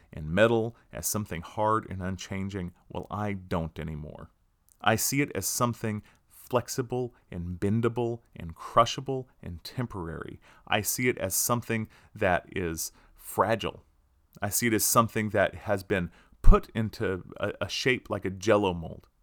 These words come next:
has been popped into place, and will only be there for a little bit of time. And again, you've probably experienced something similar,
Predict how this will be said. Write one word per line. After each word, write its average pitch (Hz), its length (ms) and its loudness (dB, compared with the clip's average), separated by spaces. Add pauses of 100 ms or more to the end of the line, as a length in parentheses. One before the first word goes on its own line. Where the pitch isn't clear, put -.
(180)
has 98 120 -14
been 92 140 -4
popped - 400 4
into 113 180 -2
place, 98 420 -6 (220)
and 98 100 -6
will 92 140 -4
only 160 260 4
be 127 160 2
there 110 200 6
for - 160 -4
a 85 40 -2
little 98 320 -2
bit 95 140 -4
of 90 80 -10
time. - 280 -12 (3250)
And 110 140 -2
again, 104 360 0 (760)
you've 120 160 -2
probably 90 260 0
experienced 90 480 -4
something 87 380 -6
similar, 90 480 -4